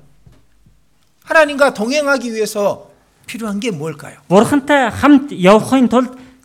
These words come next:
Speaker 2: хэрэгтэй зүйл юу байх вэ?
Speaker 1: 자, 먼저 부부 생활을 생각해 보죠.
Speaker 2: За, хамгийн түрүүнд одоо гэр бүлийн амьдрал, эхнэр нөхрийн амьдралыг бодож үзье.
Speaker 1: 부부가 끝까지 잘 살려면 어떻게 살아야 돼요?
Speaker 2: Эхнэр хүү-, нөхөр хоёр хүн эцэг хүртлээ сайн амьдрахын тулд юу хэрэгтэй вэ?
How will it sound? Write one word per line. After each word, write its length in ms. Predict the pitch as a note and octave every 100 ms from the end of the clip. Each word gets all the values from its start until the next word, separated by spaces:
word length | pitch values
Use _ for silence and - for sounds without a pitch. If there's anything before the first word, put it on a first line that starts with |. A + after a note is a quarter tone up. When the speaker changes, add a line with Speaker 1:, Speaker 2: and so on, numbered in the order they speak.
| -
Speaker 2:
хэрэгтэй 480 | G#3+ C4 - D4+ G#3
зүйл 240 | G#3+ F3
юу 160 | B3+ D#3
байх 160 | -
вэ? 80 | C3+
Speaker 1:
자, 120 | C#3+ E3
먼저 320 | G#3+ A3+ A3+
부부 260 | G3+ G#3 C4
생활을 360 | C#4 A#3 E3
생각해 400 | E3 F#3 D3+ D3+
보죠. 240 | G2+ G2+ G#2
Speaker 2:
За, 80 | C3+
хамгийн 320 | B2+ A3+ C#4
түрүүнд 400 | B3 A#3 A3+ G3+ - - D#3+
одоо 240 | E3+ D#3
гэр 240 | D3 C4+ C4+
бүлийн 400 | A#3 B3 F3+ D#3+
амьдрал, 160 | C#3+
эхнэр 320 | E3+ G3+ E4+
нөхрийн 400 | C#4+ C4 C4+ G3
амьдралыг 280 | F3+ E3 E3 C#3
бодож 240 | C3+ B2
үзье. 80 | B2
Speaker 1:
부부가 380 | G#3+ B3+ D4 -
끝까지 440 | - F#4+ D#4 D#4+
잘 200 | - F#3+
살려면 480 | G#3 C#4+ B3+ G#3 G#3+
어떻게 280 | E3+ - -
살아야 320 | G3 F#3+ E3+ C3
돼요? 180 | C#3+ G3+
Speaker 2:
Эхнэр 280 | G#3 F4 D#4
хүү-, 240 | B3 F3
нөхөр 240 | G#3+ A3+ D4+
хоёр 260 | C4 C4+ B3
хүн 320 | B3+ - -
эцэг 320 | G3+ - F4+
хүртлээ 320 | D4 C4+ C#4+ C4+
сайн 400 | D4 D4+ C#4 C4+
амьдрахын 320 | A#3+ C4 A#3
тулд 240 | G3+ -
юу 320 | F#3 A3+ D#4+
хэрэгтэй 400 | G#3 F#3+ - E3
вэ? 240 | C3+ C3